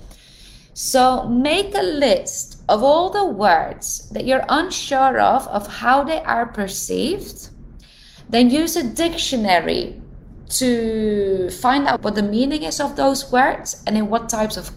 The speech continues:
context these words are used. Maybe even ask a native speaker if you know someone that you can ask.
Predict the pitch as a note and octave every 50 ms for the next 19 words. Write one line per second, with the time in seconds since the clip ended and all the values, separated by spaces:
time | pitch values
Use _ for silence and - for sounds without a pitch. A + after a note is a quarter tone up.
0 | - - - F3 F3+ F#3 F#3+ - - - - - - - - - - - A3+ B3
1 | A#3+ A3+ A3+ B3+ B3+ C4+ C4 - - B3+ A#3+ A3+ G#3 A#3+ B3+ D4+ G4 G#4+ - -
2 | - - - - - - - - - - - - - G#3+ A#3+ B3 B3+ C4 - A#3+
3 | A#3+ G3+ A3+ G#3+ - - F3+ F#3 F#3 - - F#3+ F3+ E3+ E3+ E3+ E3 F3+ G#3 -
4 | C4+ C#4 C#4 - - - - D4+ D4+ D4+ - D#4+ E4 F4+ G4 - - - - D4
5 | C4+ D4 C#4+ C#4+ C#4+ D4 D4+ D4 - D4 D4 C#4+ C#4 C4+ C4 - - - - -
6 | C4 B3 - - C4 D4 E4+ - - - - - - -